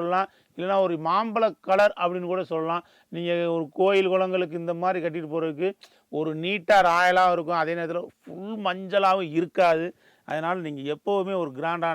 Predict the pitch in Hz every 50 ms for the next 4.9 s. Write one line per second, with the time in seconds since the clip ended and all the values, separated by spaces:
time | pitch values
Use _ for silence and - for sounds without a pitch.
0 | 147 143 147 165 185 208 226 226 226 220 226 208 185 185 165 175 160 147 156 160
1 | 156 156 156 160 175 180 - _ _ _ _ _ - 175 202 240 262 277 277 226
2 | - 202 190 185 185 175 143 185 196 180 170 165 147 120 - 175 190 190 180 151
3 | 151 160 156 165 160 147 160 156 202 175 160 - _ _ _ _ - 160 180 208
4 | 226 247 226 - - 208 196 160 - 202 190 180 175 170 185 196 196